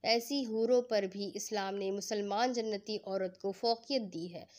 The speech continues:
किसी मुसलमान घराने में जब बेटी पैदा होती है तो कहते हैं, "अल्लाह ने रहमत से नवाजा है", और रहमत कभी कैद नहीं होती। इस्लाम की शहजादियाँ पैदाइशी आज़ादी का ताज लेकर दुनिया में आती है।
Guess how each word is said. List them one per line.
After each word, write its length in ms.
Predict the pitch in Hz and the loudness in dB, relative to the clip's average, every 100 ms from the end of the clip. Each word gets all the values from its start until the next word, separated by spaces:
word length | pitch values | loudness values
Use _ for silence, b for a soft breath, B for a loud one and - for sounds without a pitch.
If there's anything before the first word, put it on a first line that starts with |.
| B B - | B B -6
किसी 260 | 285 349 | 0 2
मुसलमान 560 | 302 277 240 226 233 262 | 2 2 2 4 4 2
घराने 440 | 240 214 208 202 | 0 0 2 0
में 140 | 202 202 | -2 0
जब 200 | 214 196 | -2 2
बेटी 300 | 190 214 269 | 0 0 0
पैदा 320 | 262 208 202 | 0 2 0
होती 400 | 202 180 185 185 | 0 -6 -6 -6
है 140 | 175 | -4
तो 140 | 175 214 | -4 -4
कहते 400 | 220 214 214 220 | -2 -4 0 0
हैं, 160 | 226 226 | 0 -2
"अल्लाह 320 | 208 214 226 | 0 2 2
ने 160 | 233 | 0
रहमत 340 | 202 202 214 254 | 0 0 -2 -2
से 160 | 302 | 0
नवाजा 440 | 247 185 165 180 175 | 0 0 -2 -4 -4
है", 240 | 175 151 B B B 214 | -4 -8 B B B 2
और 100 | 240 | 2
रहमत 340 | 240 254 269 | 2 0 0
कभी 300 | - 254 294 | 0 2 2
कैद 340 | 294 220 247 277 | 2 2 2 2
नहीं 280 | 285 302 | 2 2
होती। 400 | 285 233 - 175 175 B B 226 | 2 0 0 -8 -10 B B -6
इस्लाम 400 | - 220 202 208 | 0 2 2 2
की 160 | 240 | -2
शहजादियाँ 640 | 220 208 208 196 190 202 190 | 0 -2 2 0 0 0 0
पैदाइशी 760 | 202 196 196 208 262 - 302 285 | 2 2 4 4 4 2 -2 0
आज़ादी 600 | 208 190 180 180 190 202 214 | 2 2 0 0 0 -2 -4
का 340 | - 175 180 B B _ | -2 -2 -4 B B _
ताज 300 | 247 254 262 | 2 4 2
लेकर 360 | 233 202 - 285 | 2 0 2 0
दुनिया 360 | 247 208 185 175 | 2 0 0 0
में 160 | 185 | -2
आती 300 | 175 170 180 | -4 -6 -12
है। 240 | 170 165 | -10 -12